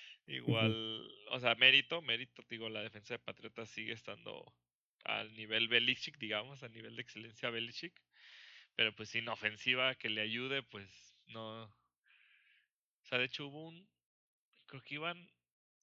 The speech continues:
Speaker 2: a anotar, eh, Kansas también, no, ¿sí les interceptaron o fue un balón suelto? Fue un balón suelto que provocó el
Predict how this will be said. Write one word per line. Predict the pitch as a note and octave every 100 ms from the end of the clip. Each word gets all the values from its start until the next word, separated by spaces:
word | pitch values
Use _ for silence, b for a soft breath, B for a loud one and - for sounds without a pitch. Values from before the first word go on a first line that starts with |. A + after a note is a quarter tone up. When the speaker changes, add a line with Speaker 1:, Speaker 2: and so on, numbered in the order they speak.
| _ _ _
Speaker 2:
a | - A2+
anotar, | A2+ A2+ - A#2+ C3
eh, | C#3+ - B2 A2 A#2 - -
Kansas | - B2 B2 -
también, | C#3 A2 B2 C#3+ _
no, | B2+ A#2
¿sí | A2+
les | C3 C#3+
interceptaron | D3 - A2+ G#2+ - A2+ C#3 G3 G#3
o | C#3+ B2
fue | B2
un | B2+ B2+ C3 B2
balón | B2+ B2+ B2+
suelto? | - A#2+ B2 - C#3+
Fue | C#3+
un | C#3
balón | D#3+ E3
suelto | C#3+ C#3 B2+ B2+
que | - A2
provocó | G2+ A2 G#2+ - A2 A2 A2+ A2+ G#2 _ _ _ _
el | - - B1